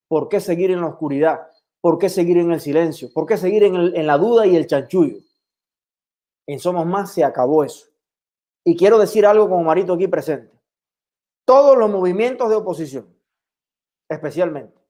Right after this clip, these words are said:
que quieran hacer esto, implementar un sistema para ello, Omarito lo sabe,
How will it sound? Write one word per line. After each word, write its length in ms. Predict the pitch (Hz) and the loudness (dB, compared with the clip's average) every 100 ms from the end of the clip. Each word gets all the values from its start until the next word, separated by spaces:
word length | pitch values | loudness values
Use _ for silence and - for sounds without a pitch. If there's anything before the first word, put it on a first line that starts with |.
| _ _ _ _ _ _ _ _ | _ _ _ _ _ _ _ _
que 160 | 180 175 | -4 -2
quieran 360 | 220 214 165 | 2 2 0
hacer 260 | 147 - 196 | -6 -4 -2
esto, 340 | 233 - 269 _ _ _ _ | -4 -10 -20 _ _ _ _
implementar 640 | 180 180 165 151 143 160 202 | -8 -6 -4 -6 -6 -4 -2
un 120 | 214 | -4
sistema 640 | 180 180 - 220 240 220 | -8 -12 -4 0 0 0
para 260 | 175 156 175 | 0 2 4
ello, 300 | 247 269 269 _ _ _ _ | 2 0 -8 _ _ _ _
Omarito 460 | 135 131 143 175 175 | -12 -4 -4 0 -2
lo 80 | |
sabe, 340 | 156 202 254 | 2 0 0